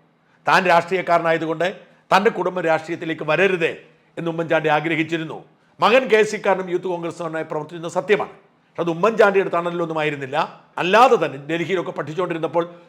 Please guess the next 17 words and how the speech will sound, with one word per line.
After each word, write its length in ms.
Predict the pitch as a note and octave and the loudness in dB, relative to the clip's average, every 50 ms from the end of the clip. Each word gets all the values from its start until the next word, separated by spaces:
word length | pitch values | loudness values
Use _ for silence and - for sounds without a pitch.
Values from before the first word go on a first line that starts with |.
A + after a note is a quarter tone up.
| _ - - | _ 2 6
സ്വാഭാവികമായി 640 | A3+ B3 B3+ C4 B3+ A#3+ A3+ G3+ G3+ F#3+ F#3+ F3+ F3 E3+ | 8 8 10 10 10 10 8 4 2 0 2 2 2 2
രാഷ്ട്രീയത്തിലേക്ക് 520 | F3 F3 F#3 F#3 D#3 F3 E3 E3+ D#3 E3 D#3 | 0 0 -4 -6 -4 -4 -6 -8 -6 -6 -6
വന്ന 180 | D#3 D#3+ F3 F3 E3+ | -6 -6 -8 -6 -6
നേതാവായതാണ്. 600 | E3 E3 E3 E3 E3 E3+ F3 F3+ F3 E3 D3 - - - _ _ _ _ _ _ _ _ - | 0 2 4 6 6 6 6 6 4 2 2 -2 -10 -18 _ _ _ _ _ _ _ _ -4
ഉമ്മൻചാണ്ടി 400 | D#3 F3+ F3+ D#3+ F3 E3+ F3 E3 D#3 | -2 -2 2 2 2 2 4 4 4
ആഗ്രഹിച്ചേയിരുന്നില്ല. 880 | D#3+ E3 F3+ F3+ E3 F3 E3 F3+ F3+ F3+ F3+ F3+ F3+ F3+ F#3 F#3 F3 C#3 - - - _ _ _ _ _ _ _ _ _ - | 4 2 2 0 0 0 0 0 0 0 0 0 0 -2 -4 -4 -4 -6 -6 -8 -12 _ _ _ _ _ _ _ _ _ 2
കാരണം 280 | E3 F3 F3+ F#3 F3+ F3+ F3 | 4 4 4 2 -2 -2 -4
മക്കൾ 220 | E3+ E3 - A3+ A#3+ G3+ F#3+ | -6 -4 -2 -2 0 2 2
രാഷ്ട്രീയത്തോട് 400 | E3+ E3+ - F3+ E3 D#3+ E3 E3 D#3+ | 2 2 0 -4 -8 -8 -8 -8 -8
ഉമ്മൻചാണ്ടിക്ക് 420 | E3 E3+ D#3+ E3 D#3 E3 - - D3 | -8 -6 -6 -6 -6 -6 -8 -4 -2
മടിയായിരുന്നു. 540 | D#3+ F3 F3+ F3+ F3 F3+ E3+ D#3 B2 G#2 E2+ - _ _ _ _ _ _ _ - | 2 4 6 6 6 6 4 2 -2 -8 -14 -18 _ _ _ _ _ _ _ -2
ഉമ്മൻചാണ്ടി 340 | F3+ A#3 B3 A#3+ A3+ A3+ G#3 G3 | 0 2 4 4 2 4 2 0
മരിച്ചതിന് 360 | F#3+ G3+ A3 A3+ A3 G#3 F#3 D#3 F#3 | -2 0 0 -2 -2 -2 -2 -4 -4
ശേഷമാണ് 300 | E3 D#3 E3 E3+ E3+ D#3+ - E3 | -4 -4 -8 -8 -8 -6 -4 -4
ചാണ്ടി 240 | D#3+ E3+ F3 F3+ E3+ | -4 -2 -4 -6 -6
ഉമ്മനെ 200 | D#3+ D#3+ D#3+ - - - _ _ _ _ _ | -6 -6 -10 -10 -14 -20 _ _ _ _ _
കോൺഗ്രസ്സുകാർ 500 | C#3+ D#3+ E3 E3 E3 D#3 - D#3+ D#3 D#3+ | -6 -6 -4 -4 -6 -6 -6 -4 -4 -4